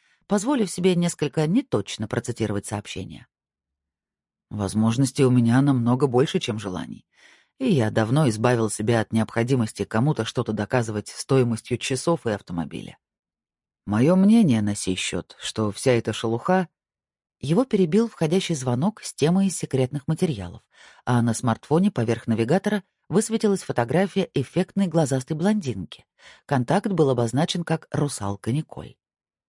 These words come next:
София машинально подвинулась правее,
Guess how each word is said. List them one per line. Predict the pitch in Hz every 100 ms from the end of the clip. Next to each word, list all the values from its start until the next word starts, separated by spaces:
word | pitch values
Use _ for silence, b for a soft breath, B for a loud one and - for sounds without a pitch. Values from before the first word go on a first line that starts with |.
| _ _ _
София | - 127 - 170
машинально | 214 - 185 165 180
подвинулась | 185 175 143 156 175
правее, | - 180 185 123 113